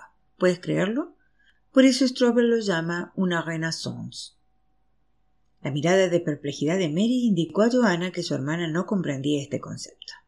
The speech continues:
A renglón seguido, para no volver a quedar como una malisabidilla,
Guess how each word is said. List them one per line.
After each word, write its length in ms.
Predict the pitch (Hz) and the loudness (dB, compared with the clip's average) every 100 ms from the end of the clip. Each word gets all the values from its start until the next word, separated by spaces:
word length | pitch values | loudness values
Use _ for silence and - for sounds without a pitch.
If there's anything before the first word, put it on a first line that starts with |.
| _ _ _ _ _ _ _ | _ _ _ _ _ _ _
A 100 | 165 | -2
renglón 420 | 147 151 165 214 214 | -2 -2 0 0 2
seguido, 600 | 190 175 202 220 269 262 _ _ | 0 0 0 4 2 2 _ _
para 220 | 156 143 | 0 2
no 140 | 151 190 | 2 4
volver 320 | 214 214 208 | 4 4 2
a 80 | 208 | 2
quedar 340 | 180 180 160 | 0 2 0
como 240 | 139 135 | -2 -4
una 240 | 147 151 147 | -4 -4 -4
malisabidilla, 1040 | 143 131 127 135 127 131 156 190 247 302 | -4 -4 -4 -6 -6 -2 -2 0 0 -2